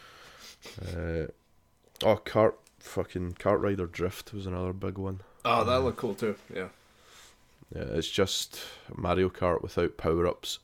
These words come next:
Speaker 1: and it is insanely focused on the drifting.
Speaker 2: Epic.
Speaker 1: Like, I don't, you watched the show Organic, so you would have seen the two pros playing it.
Speaker 2: Yeah,
Speaker 1: And, like,
Speaker 2: I
Speaker 1: they were
Speaker 2: watched
Speaker 1: going
Speaker 2: that,
Speaker 1: down,
Speaker 2: yeah.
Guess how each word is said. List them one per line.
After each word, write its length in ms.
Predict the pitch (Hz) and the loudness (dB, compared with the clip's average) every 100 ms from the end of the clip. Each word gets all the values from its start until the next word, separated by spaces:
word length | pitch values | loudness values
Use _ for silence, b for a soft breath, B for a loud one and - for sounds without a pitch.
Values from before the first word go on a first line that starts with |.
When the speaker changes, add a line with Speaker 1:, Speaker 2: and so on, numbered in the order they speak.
| _ | _
Speaker 1:
and 320 | - 85 80 - - | -4 -2 -4 -8 -6
it 160 | - | -4
is 320 | - 82 - - - | -4 -8 -10 -14 -10
insanely 600 | - - - 85 87 87 | -10 -8 -2 0 0 -4
focused 480 | - 90 - - 95 | -4 -6 -6 -6 -4
on 100 | 87 | -4
the 80 | 87 | -4
drifting. 420 | 92 - - 90 | -6 -6 -10 -10
Speaker 2:
Epic. 60 | - _ - | -14 _ -8
Speaker 1:
Like, 140 | 92 76 | 0 0
I 60 | |
don't, 300 | 82 101 - 76 | 4 2 2 0
you 180 | 101 98 | 2 2
watched 300 | 92 - - | 2 0 -8
the 120 | 80 _ _ - | -8 _ _ -16
show 360 | - - - 90 | -10 -4 -2 0
Organic, 460 | 95 95 98 92 | 0 0 -4 -4
so 120 | - 95 | -4 -2
you 140 | 87 | 0
would 120 | 90 | -2
have 80 | 87 | -4
seen 180 | - 82 | -6 -6
the 80 | 85 | -6
two 200 | - 87 | -2 -4
pros 380 | - 85 95 - | -2 -4 -4 -6
playing 320 | - 92 98 | -4 -2 -2
it. 100 | 110 - B B B B | -4 -10 B B B B
Speaker 2:
Yeah, 200 | 127 131 | 6 12
Speaker 1:
And, 80 | 123 | 12
like, 80 | 120 | 12
Speaker 2:
I 20 | 113 | 10
Speaker 1:
they 60 | |
were 40 | 110 | 8
Speaker 2:
watched 120 | 107 | 6
Speaker 1:
going 120 | 92 92 | 6 4
Speaker 2:
that, 60 | |
Speaker 1:
down, 140 | 85 85 | 4 4
Speaker 2:
yeah. 160 | 82 | 0